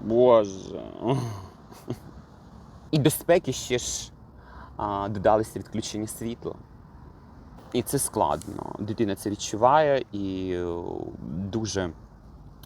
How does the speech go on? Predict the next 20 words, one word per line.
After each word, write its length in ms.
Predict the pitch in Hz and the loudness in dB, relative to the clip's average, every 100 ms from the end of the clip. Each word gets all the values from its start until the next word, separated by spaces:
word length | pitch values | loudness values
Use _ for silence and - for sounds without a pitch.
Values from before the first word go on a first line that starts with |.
| - | -6
нервово 460 | 101 92 92 90 | -4 -2 0 0
себе 240 | 85 87 87 | -2 -6 -6
поводить. 640 | 92 85 117 147 117 - - - - - - - - - - - - - - - - - - - - - | -6 -2 0 2 0 -4 -18 -20 -20 -20 -20 -20 -20 -20 -18 -18 -20 -20 -20 -18 -20 -20 -20 -20 -18 -12
От. 320 | - 92 92 - - - - - - - - - - - - - - - - - - - - - - | -6 -6 -6 -10 -16 -20 -20 -20 -20 -20 -20 -20 -20 -20 -20 -20 -20 -20 -20 -20 -20 -20 -18 -14 4
Але 140 | 185 | 8
я 60 | 240 | 10
намагаюся 300 | 185 190 - | 8 6 2
про 100 | 143 | 0
це 120 | - | 0
не 100 | 151 | 0
думати. 520 | 117 104 82 82 - - - - | 0 -2 -2 -8 -14 -16 -20 -4
Тобто 220 | - - 120 | -2 0 2
займати 480 | 127 123 120 104 | 4 6 4 2
себе 340 | 101 - 107 110 | -6 -4 4 4
чимось, 600 | - 294 359 277 - - | 4 2 2 0 -6 -8
о, 640 | 123 110 107 98 95 95 | -4 -2 -2 -2 -2 -2
для 100 | 104 | -4
того, 200 | 101 180 | 0 -2
щоб 180 | 131 139 | 0 -2
відволікатися. 880 | 113 104 101 - 92 82 - - - | -2 0 0 0 -2 -2 -10 -14 -18